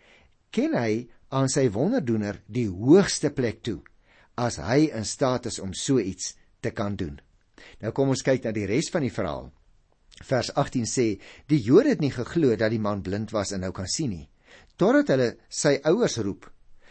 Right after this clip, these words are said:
Natuurlik, die Joodse godsdienstige leiers wil die wonderteken in diskrediet bring. Hulle het nie geglo dat die man blind was nie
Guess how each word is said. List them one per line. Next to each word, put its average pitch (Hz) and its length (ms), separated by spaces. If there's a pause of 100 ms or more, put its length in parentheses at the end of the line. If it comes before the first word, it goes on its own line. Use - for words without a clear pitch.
(220)
Natuurlik, 127 880
die 139 140 (100)
Joodse 185 320
godsdienstige 135 800
leiers 113 400
wil 110 80
die 107 120
wonderteken 123 640 (180)
in 120 160
diskrediet 104 560
bring. 82 240 (380)
Hulle 190 180
het - 80
nie 147 140
geglo 160 340
dat 127 200
die 107 80
man 98 240
blind 131 280
was 156 160
nie 247 140